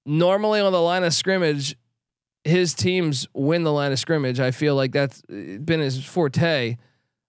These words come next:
Um, and then I always know he's just a really good coach. I feel like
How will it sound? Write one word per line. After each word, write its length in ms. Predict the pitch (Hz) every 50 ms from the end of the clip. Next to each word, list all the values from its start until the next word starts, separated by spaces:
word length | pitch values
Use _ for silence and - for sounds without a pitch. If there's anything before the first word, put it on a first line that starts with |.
| _ _ -
Um, 400 | 147 151 151 151 147 147 147 - -
and 240 | - 151 147 147
then 180 | 156 160 156 156
I 180 | 156 151 151 147
always 460 | 151 165 165 175 175 165 147 143 135
know 200 | 147 147 143 135
he's 160 | 143 147 143
just 180 | - 190 - -
a 40 | 143
really 560 | 120 120 123 131 143 156 202 208 185 156 143
good 420 | 135 120 139 160 165 156 143 127
coach. 460 | - - - 175 170 127 107 - - -
I 140 | - 127 123
feel 300 | 117 - - 202 185 175
like 320 | 175 165 151 147 131 -